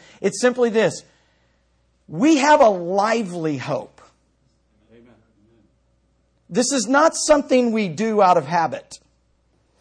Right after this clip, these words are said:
Speaker 1: This is not something we are created to be drones of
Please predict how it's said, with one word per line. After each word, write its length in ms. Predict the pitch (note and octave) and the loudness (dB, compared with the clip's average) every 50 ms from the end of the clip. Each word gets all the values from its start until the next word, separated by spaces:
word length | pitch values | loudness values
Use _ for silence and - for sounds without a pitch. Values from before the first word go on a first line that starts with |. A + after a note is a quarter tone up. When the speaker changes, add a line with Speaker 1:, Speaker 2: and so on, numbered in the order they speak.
| _ - _ - | _ -14 _ -2
Speaker 1:
This 180 | G#3+ A#3+ A#3 | -2 -2 -2
is 120 | C4+ A#3+ F#3+ | -2 -4 0
not 220 | C#4 D4 D#4+ D#4 | 2 2 2 2
something 400 | - D#4+ D#4 D4+ D#4 C#4+ C4+ C4+ | 2 2 2 2 2 0 0 2
we 100 | B3+ B3 | 2 2
are 240 | A3+ G#3 F3+ D#3+ - - E3+ D#3+ - _ - | 2 2 0 -4 -8 -14 -20 -20 -20 _ -16
created 440 | - - A#3 A#3+ B3 B3+ B3+ G#3+ - | -10 -4 -2 0 0 0 0 -2 -4
to 60 | A#3 | -4
be 140 | G3 G#3+ F#3 | -4 -4 -6
drones 880 | D3+ C3 D#3 F3+ E3+ G3+ G3+ G#3 G#3+ G#3 G3 F3 D#3+ D3+ C#3+ B2 - | -6 -6 -6 -4 0 2 4 4 4 2 -2 -4 -4 -4 -6 -6 -10
of 500 | - - - D#3 C#3+ C3+ C3+ C3 A#2+ - | -8 -2 0 2 2 2 0 -2 -6 -12